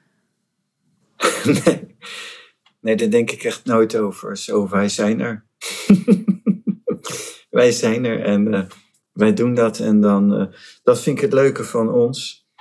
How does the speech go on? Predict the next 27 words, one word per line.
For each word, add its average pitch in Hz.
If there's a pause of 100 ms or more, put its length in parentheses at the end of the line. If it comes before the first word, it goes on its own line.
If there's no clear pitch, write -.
(340)
Eh, 104
dat 110
is 110
dat -
het 110
zo, 107
eh, 101
spontaan 117
is. - (580)
En 107
dus 107
we 104
ho-, 107
hoeven 110
dat 107
niet, 107
eh, 101
te 101
bedenken. 104 (720)
Dat -
gebeurt 107
gewoon. 95
En, 92
eh, - (1400)
dus 104
daar, 104
nee, 101